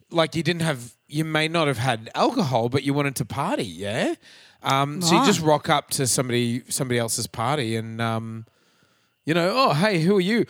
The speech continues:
Speaker 1: "Oh, I'm a friend of Graham's," and, like, all of that shit, you know, and, um, you just be funny and nobody cares. I don't know.
Speaker 2: No.
Speaker 1: You know? Yeah. So, yeah, look, yeah, sort of found myself in some weird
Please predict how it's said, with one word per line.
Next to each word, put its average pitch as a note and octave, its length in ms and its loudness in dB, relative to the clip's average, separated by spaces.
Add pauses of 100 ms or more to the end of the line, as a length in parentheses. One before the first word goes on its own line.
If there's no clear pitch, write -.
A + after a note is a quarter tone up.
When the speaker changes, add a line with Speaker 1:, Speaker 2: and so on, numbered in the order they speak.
(180)
Speaker 1:
"Oh, A#3+ 180 4
I'm A3 140 0
a G3+ 40 0
friend A3 300 0
of F3+ 140 -6
Graham's," F3+ 640 0
and, B2+ 160 -2
like, B2+ 220 0
all B2+ 160 2
of A#2 60 -2
that D3 180 -2
shit, F#2+ 280 -6
you A2+ 120 -6
know, A2 240 -2
and, G#2+ 200 -6 (540)
um, A#2+ 460 -2
you G#3 100 -4
just C4 220 0
be C3 160 0
funny E3 420 -2
and D#3 140 -4
nobody D3+ 320 -2
cares. D#3 840 -6 (260)
I C3+ 80 -8
don't F3 140 -4
know. G#3+ 60 0
Speaker 2:
No. A3 500 2 (840)
Speaker 1:
You C#3 120 -16
know? B3 140 -6 (360)
Yeah. E3+ 380 -2 (600)
So, G3 260 4
yeah, G3+ 500 2
look, G#3 320 2
yeah, A#3+ 300 4
sort C4 200 2
of D3 120 0
found C#3+ 240 0
myself B2 360 -2
in A2+ 100 -6
some A2+ 200 -6
weird A2 360 0